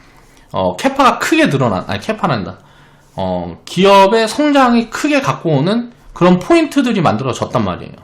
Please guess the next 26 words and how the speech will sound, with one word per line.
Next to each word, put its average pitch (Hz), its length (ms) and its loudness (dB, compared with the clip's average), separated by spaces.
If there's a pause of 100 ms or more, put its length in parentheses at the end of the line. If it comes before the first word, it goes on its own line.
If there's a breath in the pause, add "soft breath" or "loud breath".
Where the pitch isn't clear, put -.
(760 soft breath)
지금 170 320 2
미국의 190 380 0
테슬라라든가, 196 840 0
테슬라도 214 420 0
이제 117 160 -4
중국 170 300 -2
공장이 135 320 0
있고, 87 500 -8 (100)
이제 98 180 -8
미국 127 220 -6
공장이 123 340 -2
있고, 101 420 -10 (520 soft breath)
이제 147 420 -4 (140)
그러면 131 500 -2 (380)
경제 165 320 2
봉쇄가 156 340 2
안 117 180 2
되-, 127 240 -6 (220)
되게 127 200 -2
되면 160 380 -2
테슬라라든가 202 1040 0 (280 loud breath)
한국의 240 460 -2
현대차, 226 680 -2
무슨 117 220 -6
뭐 123 80 -2
중국에, 156 680 0